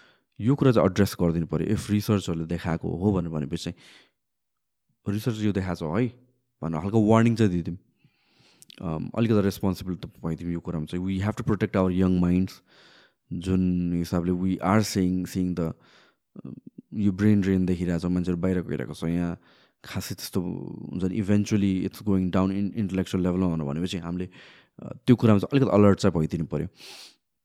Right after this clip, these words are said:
And, अम, and big question आउँछ यो, अ, इकोनोमीको लागि कस्तो हुन्छ भनेर। इकोनोमीको लागि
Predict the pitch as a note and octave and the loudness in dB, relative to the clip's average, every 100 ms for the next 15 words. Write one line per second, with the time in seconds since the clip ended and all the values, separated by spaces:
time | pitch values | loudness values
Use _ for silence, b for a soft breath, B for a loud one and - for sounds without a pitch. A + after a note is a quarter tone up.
0 | _ _ _ _ _ _ _ - - G#2+ | _ _ _ _ _ _ _ -16 -2 2
1 | G2 F#2+ F#2+ E2+ D#2+ D2+ - G2 _ _ | 2 2 0 0 -2 -6 -10 -14 _ _
2 | _ _ _ _ _ _ - A#2+ A#2+ G#2+ | _ _ _ _ _ _ 4 4 4 0
3 | G#2 G#2 B2+ - B2 B2 A2+ G2+ - F#2+ | -2 0 0 2 -2 0 -2 -2 -4 -4
4 | F2+ F2 A2+ _ _ _ _ _ _ - | -4 -6 -10 _ _ _ _ _ _ -16
5 | - - - - B2+ C3 B2 A#2+ G#2 G2+ | -16 -16 -16 -8 4 8 10 8 8 6
6 | F#2 E2+ F2+ E2 D2+ B1+ - - F#2 _ | 4 -2 -2 -2 -2 -4 -4 -8 -10 _
7 | _ _ _ _ _ _ _ _ _ _ | _ _ _ _ _ _ _ _ _ _
8 | _ _ _ - G2 G#2 G2+ G2 F#2 F#2 | _ _ _ -10 -2 2 4 4 2 2
9 | F2+ F2+ F2 - G2 | 2 0 -2 -4 -12